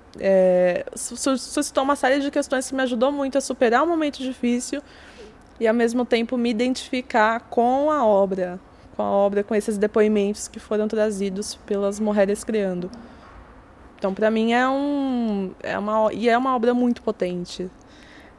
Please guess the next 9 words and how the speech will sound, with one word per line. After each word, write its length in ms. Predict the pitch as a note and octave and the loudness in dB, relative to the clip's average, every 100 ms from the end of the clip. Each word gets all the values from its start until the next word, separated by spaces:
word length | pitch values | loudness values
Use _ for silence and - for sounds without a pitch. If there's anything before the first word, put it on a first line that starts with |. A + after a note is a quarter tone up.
| - | -2
Ela 200 | F#3 G3 | 0 0
suscita 480 | G3 - G#3 G3+ | -4 -6 -4 -2
diálogos 720 | G#3 G#3 F#3+ F#3+ G#3 G#3 G#3 G#3 | 0 2 2 2 0 -2 -2 0
incríveis 800 | A3+ A#3+ G#3+ A3 A3 A3 A3+ A3 | -2 -2 -2 0 0 2 0 2
e 60 | |
é 40 | A3+ | 0
uma 140 | A3+ | -2
pena 420 | A3+ G#3+ G3+ G#3 | 0 2 2 0
que 360 | G3+ - G3 F#3+ | -4 -4 -4 -4